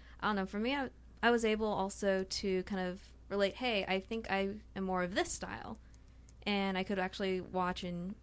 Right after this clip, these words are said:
see what they're doing. Like, for instance, Toph has her specific type of earthbending. Hers is basically off of a southern praying mantis style, which is a type of kung fu.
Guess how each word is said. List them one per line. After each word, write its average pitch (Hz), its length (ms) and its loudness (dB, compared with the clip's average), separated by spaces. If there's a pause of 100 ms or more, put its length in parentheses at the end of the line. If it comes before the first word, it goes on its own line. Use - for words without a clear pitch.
(140)
see - 180 -2
what 180 120 0
they're 180 140 0
doing. 180 260 -4
Like, 180 180 -6
for 208 60 -4
instance, 196 240 -4
Toph 180 280 0
has 185 300 -2 (200)
her 220 240 4
specific 196 480 -2
type 202 280 0
of 175 260 -4
earthbending. - 600 -6 (400)
Hers 233 320 4
is 196 500 0
basically 190 640 0
off 185 220 2
of 180 240 0
a - 300 -4
southern 190 560 2
praying 185 340 0
mantis 180 340 -2
style, 285 420 0
which 202 140 0
is 196 120 -4
a 185 80 -2
type 185 260 -2
of 190 120 -6
kung 175 180 -6
fu. 175 320 -2